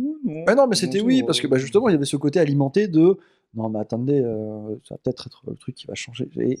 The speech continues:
Speaker 1: J-, j'aime beaucoup cet accent que t'as pris pour, euh, non, mais attendez.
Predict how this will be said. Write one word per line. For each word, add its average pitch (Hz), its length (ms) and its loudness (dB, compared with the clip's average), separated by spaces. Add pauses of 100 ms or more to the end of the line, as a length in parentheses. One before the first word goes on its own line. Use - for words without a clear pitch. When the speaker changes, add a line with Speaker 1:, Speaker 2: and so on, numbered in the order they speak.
(100)
Speaker 1:
J-, 135 140 -8
j'aime 151 180 -2
beaucoup 185 160 0
cet - 80 -4
accent 151 180 -4
que - 80 -12
t'as 127 120 -2
pris 135 180 -2
pour, 113 260 -4
euh, 104 140 -2
non, 113 80 -2
mais 117 80 -2
attendez. 139 840 0